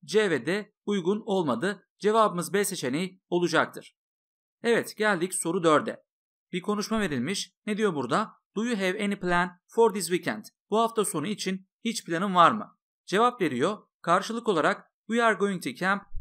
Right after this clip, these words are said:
Do you want to join us?" demiş. "Kamp yapacağız. Bize katılmak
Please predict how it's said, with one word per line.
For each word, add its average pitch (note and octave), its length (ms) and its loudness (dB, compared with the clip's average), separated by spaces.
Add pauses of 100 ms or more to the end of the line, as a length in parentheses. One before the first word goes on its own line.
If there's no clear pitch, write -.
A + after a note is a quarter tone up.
Do G#3 60 -2
you G#3+ 120 -4
want A3 200 0
to G3 200 0
join G3+ 340 2
us?" F3 160 -2
demiş. G#2 360 -6 (180)
"Kamp D#3 220 -4
yapacağız. G3+ 560 -2 (160)
Bize F#3+ 220 -2
katılmak F#3 480 -2